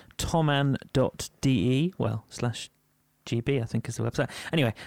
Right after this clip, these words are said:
um, <laughs> is everyone, seemingly everyone knows about Toman, and there seems to be always a debate about whether it's Thomann or Thomann. I've heard both. Um,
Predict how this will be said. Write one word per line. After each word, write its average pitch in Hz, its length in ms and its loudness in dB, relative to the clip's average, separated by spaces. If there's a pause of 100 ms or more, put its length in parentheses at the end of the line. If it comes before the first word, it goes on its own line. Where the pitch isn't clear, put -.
um, 165 500 4 (100)
<laughs> - 120 -20
is 139 240 0 (340)
everyone, 120 600 2
seemingly 180 480 2
everyone 120 400 2
knows 107 200 0
about 110 200 0
Toman, 107 400 0 (300)
and 127 160 0
there 123 80 4
seems 139 320 0
to - 60 -8
be 131 140 2
always 131 220 4
a 127 40 2
debate 123 240 2
about 120 200 2
whether 117 220 2
it's 110 120 0
Thomann 113 340 0
or 113 40 4
Thomann. 107 520 0
I've 117 120 -4
heard 123 200 -2
both. 107 440 -4 (520)
Um, 110 340 0